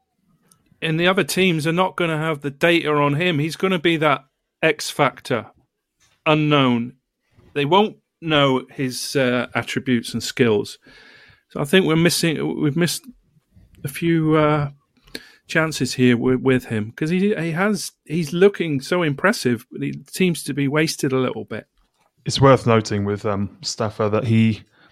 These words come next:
Speaker 2: his last goals have come from playing on the wing for Sierra Le-, Leone against Nigeria in the summer, and then for Andorra in the second La Liga, he played on the wing.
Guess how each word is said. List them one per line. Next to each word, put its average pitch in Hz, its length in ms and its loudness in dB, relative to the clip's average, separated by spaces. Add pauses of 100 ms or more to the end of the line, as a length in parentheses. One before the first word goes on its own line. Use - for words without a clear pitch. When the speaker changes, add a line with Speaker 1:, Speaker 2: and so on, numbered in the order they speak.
(720)
Speaker 2:
his 113 160 -2
last 110 220 2
goals 98 320 4
have 101 120 -4
come 101 240 0
from 98 260 0
playing 98 280 -8
on 98 80 -8
the 101 80 -8
wing 110 300 -6 (220)
for 98 180 -8
Sierra 107 320 0
Le-, 107 160 2 (100)
Leone 123 320 2
against 104 240 -2
Nigeria 127 640 0
in 135 100 -2
the 107 80 -2
summer, 120 340 2 (840)
and 110 160 -2
then 104 120 0
for 104 200 0
Andorra 104 540 4 (280)
in 104 220 -4
the 101 260 -4 (240)
second 107 320 0
La 101 60 2
Liga, 101 340 0
he 107 140 0
played 101 300 2
on 98 80 -2
the 95 60 -2
wing. 92 220 -4